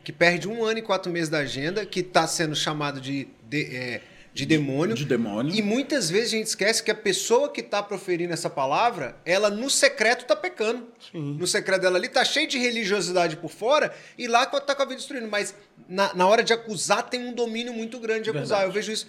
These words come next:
Speaker 1: E eu vejo isso com a tua esposa, com a Patrícia.
Speaker 3: Uhum.
Speaker 1: Cara, a Patrícia, eu vejo vida cristã nela, eu vejo oração,
Speaker 2: Sim.
Speaker 1: eu vejo dedicação.
Speaker 2: Testemunho.
Speaker 1: Ela, ela é testemunho, ela é atriz,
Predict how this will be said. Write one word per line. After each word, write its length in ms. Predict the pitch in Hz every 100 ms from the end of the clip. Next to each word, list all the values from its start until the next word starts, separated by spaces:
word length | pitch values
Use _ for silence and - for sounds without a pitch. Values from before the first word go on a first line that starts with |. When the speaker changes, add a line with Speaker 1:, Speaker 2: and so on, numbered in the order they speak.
| - -
Speaker 1:
E 60 | -
eu 60 |
vejo 160 | 277 285
isso 100 | 311
com 80 | 320
a 40 |
tua 140 | 320 330
esposa, 460 | - 262 277 202
com 80 | 190
a 60 | 202
Patrícia. 560 | 196 185 190 165 -
Speaker 3:
Uhum. 60 | 156
Speaker 1:
Cara, 340 | 277 262 143 - - - -
a 40 | -
Patrícia, 600 | 311 311 285 - 277 - - _
eu 140 | 233 247
vejo 320 | 247 254 226
vida 320 | 175 285 294
cristã 360 | - 226 - 202
nela, 300 | 151 170 170
eu 100 | -
vejo 240 | 185 214 196
oração, 600 | 190 151 135 208 240 247
Speaker 2:
Sim. 60 | -
Speaker 1:
eu 80 | 185
vejo 200 | 190 170
dedicação. 720 | 180 - 175 156 196 214 -
Speaker 2:
Testemunho. 520 | 151 147 120 117 139
Speaker 1:
Ela, 160 | 233 -
ela 160 | 220 226
é 80 | -
testemunho, 640 | - 220 220 196 254 262 -
ela 180 | 226 247
é 60 |
atriz, 680 | 254 233 - 220 285 -